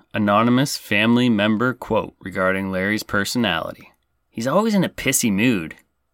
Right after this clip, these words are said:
He's a bitter person. But you could tell underneath that,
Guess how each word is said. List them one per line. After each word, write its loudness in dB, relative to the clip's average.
He's -2
a 0
bitter 0
person. -2
But 0
you -2
could -4
tell 4
underneath 0
that, 2